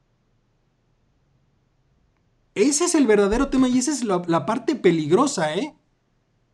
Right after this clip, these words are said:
Que desaparecer esos organismos lo que le va a permitir es centralizar el poder.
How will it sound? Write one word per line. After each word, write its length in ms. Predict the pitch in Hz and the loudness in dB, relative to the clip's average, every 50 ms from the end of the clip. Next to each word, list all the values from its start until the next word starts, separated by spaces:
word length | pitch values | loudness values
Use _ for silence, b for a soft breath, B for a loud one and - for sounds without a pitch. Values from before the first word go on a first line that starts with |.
| _ _ _ _ _ _ _ _ _ _ _ | _ _ _ _ _ _ _ _ _ _ _
Que 360 | - 160 151 170 175 - _ _ _ _ _ _ | -6 -6 -6 -6 -6 -12 _ _ _ _ _ _
desaparecer 880 | 170 135 151 147 139 139 143 135 135 135 143 139 139 135 139 175 190 202 | -10 -6 -4 -2 -2 -2 -4 -4 -4 -4 -2 -2 -2 -2 0 0 0 0
esos 240 | 196 196 - - 269 | -2 -4 -6 -6 -4
organismos 460 | 262 247 254 247 226 190 185 214 214 | -4 -2 -2 -4 -4 -2 -2 -2 -2
lo 120 | 220 185 | -2 -2
que 80 | 151 143 | -2 0
le 100 | 139 135 | 0 0
va 80 | 135 147 | 0 -2
a 80 | 139 | -2
permitir 380 | 165 196 220 220 196 - 190 185 | -2 -4 -4 -4 -4 -4 -4 -4
es 80 | 175 | -4
centralizar 480 | 180 208 202 208 190 151 139 139 151 131 | -4 -6 -6 -6 -6 -6 -6 -6 -6 -8
el 100 | 123 - | -8 -8
poder. 260 | - 110 - - - | -12 -16 -20 -20 -20